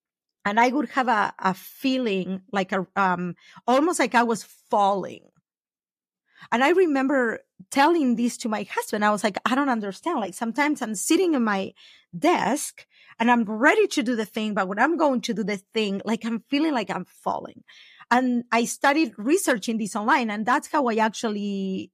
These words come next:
found what somatic work was. And I was like, "What?" And that, you know, we store memories in our body.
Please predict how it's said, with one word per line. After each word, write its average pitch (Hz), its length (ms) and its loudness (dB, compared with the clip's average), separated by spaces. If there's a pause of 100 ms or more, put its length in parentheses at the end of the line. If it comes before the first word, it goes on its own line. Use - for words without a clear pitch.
found 190 640 0 (680)
what 220 380 -2
somatic 202 680 0 (140)
work 175 320 -2
was. 175 400 0
And 202 80 -4
I 208 60 -2
was 190 120 -6
like, 170 120 -8
"What?" 180 440 -8 (520)
And 226 400 2 (100)
that, 196 400 0
you 233 140 0
know, 220 100 2
we 196 160 -2
store 233 800 2 (1000)
memories 214 720 -2
in 202 140 -4
our 185 120 0
body. 185 560 -4